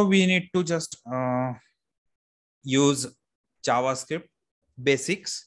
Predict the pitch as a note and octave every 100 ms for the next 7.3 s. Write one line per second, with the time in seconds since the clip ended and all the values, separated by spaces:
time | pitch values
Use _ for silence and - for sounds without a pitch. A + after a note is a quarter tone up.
0 | _ _ _ _ _ _ _ _ - D#3
1 | F3+ F3+ - G3+ G#3+ G#3 _ _ _ _
2 | _ F3 F3+ E3+ F3+ E3 D3+ E3 E3+ G3+
3 | - _ - D#3+ E3+ E3 D#3 D3 - C#3+
4 | C#3 F3 - _ _ _ - B2 B2+ C3
5 | C3+ C3 C3 C3 C3 B2+ B2 B2+ A#2+ -
6 | A#2 A#2 A2+ - _ _ _ B2 B2+ B2+
7 | C#3 C3+ -